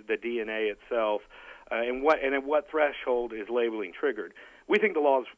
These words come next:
really clear, uh, and this is how we understood it working with Congress, that the food had to contain the genetic material.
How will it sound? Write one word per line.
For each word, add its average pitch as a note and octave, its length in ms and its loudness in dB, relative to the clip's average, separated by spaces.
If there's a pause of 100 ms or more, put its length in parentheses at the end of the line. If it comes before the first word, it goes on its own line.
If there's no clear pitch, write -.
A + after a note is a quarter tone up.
(120)
really D3 220 2
clear, B2 560 2
uh, A2 320 -2
and G#2+ 100 -8
this C3 140 -4
is B2+ 160 -10
how A#2+ 160 0
we B2 180 -2
understood A#2 380 -6
it A#2 100 -6
working A2+ 300 -8
with G#2+ 140 -10
Congress, A2+ 440 -6
that G#2+ 240 -12
the - 160 -12
food D3+ 160 -4
had C3 200 -4
to B2 40 -10
contain A2+ 460 -8
the A2 80 -8
genetic G2 420 -12
material. G2 520 -8